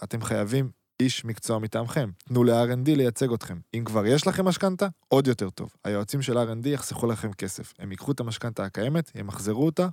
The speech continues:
בום, חסכתם כסף. והכי טוב, הבדיקה היא חינם, והם עובדים בשיטה. לא חסכת, לא שילמת. אני יכול לספר לכם ששמענו על חסכונות של מאה, מאתיים ושלוש מאות אלף שקל, אבל זה לא רק ששמענו עליהם, אני הרגשתי את זה.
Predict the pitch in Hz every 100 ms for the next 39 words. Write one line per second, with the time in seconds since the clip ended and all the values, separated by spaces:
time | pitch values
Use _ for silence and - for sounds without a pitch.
0 | _ 104 123 101 - 107 113 92 117 104
1 | 101 - - _ _ _ - 123 - 185
2 | 139 98 - - 101 110 151 156 147 120
3 | 107 131 - 117 131 131 117 131 123 107
4 | 110 110 - _ _ 156 147 175 175 -
5 | 180 160 _ - 123 120 110 98 85 -
6 | - _ _ _ - 110 113 170 202 185
7 | 175 147 123 113 110 123 123 113 110 -
8 | 117 113 95 113 120 104 95 120 107 95
9 | 117 120 - 127 - 185 - 170 - -
10 | _ - 107 107 120 156 156 139 151 180
11 | 165 113 104 98 - 107 120 101 117 113
12 | - 90 -